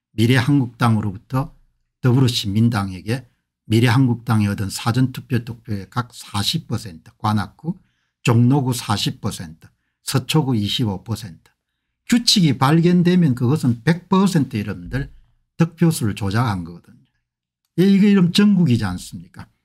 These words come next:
부산 해운대에서는 미래한국당의 백 장 가운데 스물다섯 장, 그 다음에 대구 수성구는 열다섯 장, 그 다음에 인천 계양구는 백 장당 서른 장,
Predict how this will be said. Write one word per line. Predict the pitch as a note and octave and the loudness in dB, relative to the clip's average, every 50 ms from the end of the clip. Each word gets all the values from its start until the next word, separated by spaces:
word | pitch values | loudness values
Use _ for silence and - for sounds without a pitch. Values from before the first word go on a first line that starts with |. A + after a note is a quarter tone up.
| _ _ _ _ _ _ _ | _ _ _ _ _ _ _
부산 | - C#3 B2 D3+ D3 D3+ | -4 0 2 2 2 2
해운대에서는 | B2+ G2 A#2 B2 C3 D3 D3+ B2 C#3 B2 A#2 A#2 - C3 C#3+ E3 E3 - - _ _ _ _ | 2 2 2 2 4 4 2 2 2 2 0 0 0 0 2 2 0 -2 -6 _ _ _ _
미래한국당의 | - A#2+ A#2+ B2 C3 A#2 C3 C#3 C#3 C3 B2+ - _ _ A#2 G#2 G2 G2 G#2+ B2 C#3 C3 - _ _ _ _ _ | 0 2 2 4 4 4 4 2 2 0 -2 -10 _ _ -4 -2 -2 0 0 0 -2 -2 -8 _ _ _ _ _
백 | C#3+ B2+ B2 - | -2 -2 -2 -2
장 | - C#3+ C3 B2+ | 0 2 2 4
가운데 | A#2+ A2+ G#2+ G2+ F#2+ G2 | 2 2 -2 -4 -6 -8
스물다섯 | G2+ - - - A#2+ A2+ G#2+ A2+ A2+ A2+ A#2 A2+ _ | -10 -12 -4 -2 -2 -2 0 -2 -4 -6 -6 -8 _
장, | - E2+ - _ _ _ _ _ _ _ _ _ _ _ _ _ _ | -20 -20 -20 _ _ _ _ _ _ _ _ _ _ _ _ _ _
그 | _ G#2+ | _ -4
다음에 | F2+ A2+ G#2+ G#2 G2 G2 | 0 0 0 0 0 -2
대구 | - B2 B2+ A#2 A2 A2 | 0 0 0 0 0 -2
수성구는 | - - C3 A#2 - C3 C3 A2+ A#2 G#2 G2 F#2 F2+ | -4 -4 -6 -2 0 0 0 0 0 -2 -4 -4 -4
열다섯 | G2+ G#2 G2+ - A#2+ A#2+ A#2 - _ | -4 -6 -4 -4 -6 -6 -6 -8 _
장, | - - - _ _ _ _ _ _ _ _ _ _ _ _ _ | -20 -20 -20 _ _ _ _ _ _ _ _ _ _ _ _ _
그 | _ A2 | _ -4
다음에 | F2+ A2 G#2+ G#2 G#2 - | -2 0 0 0 0 0
인천 | B2+ A#2 A#2 A#2 A#2+ B2+ B2+ B2+ | 0 0 0 2 2 2 2 2
계양구는 | B2 A2 G2+ A2 A#2+ B2 B2 A#2 A#2+ G#2 G2+ G2 | 0 -2 0 2 2 2 2 0 -2 -4 -4 -2
백 | A#2 A#2 A#2 A2+ | -2 -4 -4 -4
장당 | - B2+ A#2+ A#2 A2 A2 G2+ G2 | -4 -2 0 0 0 0 -4 -6
서른 | - - D#3 C3+ B2 G2+ F2+ | -8 -8 -6 -4 -4 -4 -6
장, | D#2+ - _ | -8 -14 _